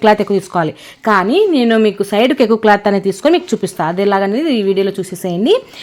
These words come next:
So చూడండి, ఇక్కడ వచ్చేసి మనకు నడుములు వచ్చేసి నాకు ఇరవై రెండు కదా, ఇరవై రెండును నాలుగు భాగాలుగా చేసేసుకుంటే ఎంతైతే వస్తుందో చూడండి, ఇరవై రెండు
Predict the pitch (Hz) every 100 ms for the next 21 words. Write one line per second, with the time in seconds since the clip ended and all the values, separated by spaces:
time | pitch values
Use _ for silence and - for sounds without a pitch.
0 | - 302 - 285 277 294 262 233 240 -
1 | 226 214 - 440 370 233 220 233 233 220
2 | 208 202 185 175 196 202 202 196 254 403
3 | - - 220 247 254 240 254 262 208 196
4 | 202 202 202 208 190 180 190 - 196 185
5 | 220 180 196 202 190 185 170 202 415 -
6 | _ _ _ _ _ _ _ _ _ _
7 | - - 214 214 262 240 208 202